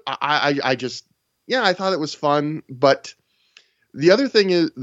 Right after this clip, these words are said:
a, a couple other things I noticed. First was, uh, I think this is gonna be the picture for the show.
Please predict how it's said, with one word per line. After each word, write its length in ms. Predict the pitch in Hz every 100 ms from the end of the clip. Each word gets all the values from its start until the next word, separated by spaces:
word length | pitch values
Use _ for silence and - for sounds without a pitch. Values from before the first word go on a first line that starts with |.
| 127
a, 220 | 135 127
a 20 |
couple 220 | 127 - 190
other 160 | 190
things 200 | 185 165
I 60 | 143
noticed. 320 | 131 127 -
First 320 | 180 196 -
was, 220 | 170 156
uh, 320 | 143 127 123 123 _ _ -
I 80 | 131
think 180 | 254
this 100 | 247
is 60 | 240
gonna 180 | 214 180
be 120 | 170
the 100 | 139
picture 420 | - 160 - 180
for 140 | 165 139
the 80 |
show. 460 | 120 143 135 139 139